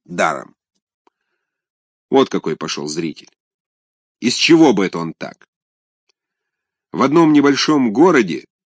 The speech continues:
сущая срамота произошла на этой почве. А приехала туда небольшая труппа. Начала, конечно, эта труппа сгоряча драму играть. Играют драму,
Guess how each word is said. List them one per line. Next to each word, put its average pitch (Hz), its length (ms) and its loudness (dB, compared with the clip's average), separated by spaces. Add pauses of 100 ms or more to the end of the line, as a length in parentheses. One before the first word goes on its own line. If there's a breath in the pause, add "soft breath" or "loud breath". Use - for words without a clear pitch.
(320)
сущая - 680 0
срамота 160 600 -2
произошла 82 520 -8
на 76 100 -12
этой 73 200 -14
почве. - 420 -18 (1600)
А 104 120 -2
приехала 214 460 0
туда 190 280 0
небольшая 123 600 -4
труппа. - 540 -12 (440)
Начала, 196 360 -4
конечно, 78 380 -10
эта - 160 -14 (160)
труппа 76 480 -10
сгоряча 80 500 -8
драму 202 480 0
играть. 185 640 -6 (480)
Играют 165 460 -2
драму, 143 640 -2